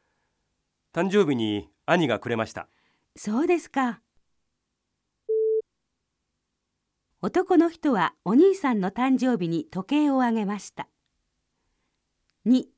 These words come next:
Speaker 2: あ、雨ですね。ミラーさん、傘を持っていますか？
Speaker 1: いいえ。
Speaker 2: じゃあ、私のを貸しましょうか？
Speaker 1: ええ。でも佐藤さんはどうしますか？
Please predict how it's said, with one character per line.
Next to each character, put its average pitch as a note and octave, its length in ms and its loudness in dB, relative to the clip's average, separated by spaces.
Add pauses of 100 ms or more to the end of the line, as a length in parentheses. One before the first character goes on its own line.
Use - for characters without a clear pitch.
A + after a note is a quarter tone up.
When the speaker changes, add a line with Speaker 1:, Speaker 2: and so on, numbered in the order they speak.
(720)
Speaker 2:
あ、 - 140 -4 (640)
雨 F4+ 260 2
で D#4 120 2
す - 140 -12
ね。 F#3 200 0 (440)
ミ F4 120 6
ラ F#4+ 140 6
ー D4+ 40 -4
さ D4+ 220 0
ん、 A3+ 100 0
傘 F#4+ 320 0
を - 20 4
持 C#4 120 4
っ - 20 -4
て A#3 140 -4
い G#3 40 0
ま G#3 120 -4
す - 80 -16
か？ A3+ 240 -6 (360)
Speaker 1:
い A#2+ 200 -8
い B2 60 -2
え。 G3+ 200 -2 (480)
Speaker 2:
じ C4 100 0
ゃ C4 40 2
あ、 - 60 -4 (520)
私 C#4+ 320 -2
の G#4+ 80 6
を G4 60 4
貸 C#4 160 -4
し C4 80 0
ま D#4+ 80 2
し E4+ 120 -2
ょ E4 40 0
う D#4+ 40 -4
か？ A3+ 260 -4 (340)
Speaker 1:
え B2+ 280 0
え。 - 80 -20 (640)
で F#3 120 -2
も D#3 160 0
佐 G3 200 -6
藤 G3 140 -4
さ C3+ 120 -4
ん A#2+ 80 0
は A2 100 -2
ど C#3+ 160 -6
う C#3+ 40 -6
し A#2+ 100 -12
ま G#2+ 60 -6
す - 120 -14
か？ G#2+ 180 -4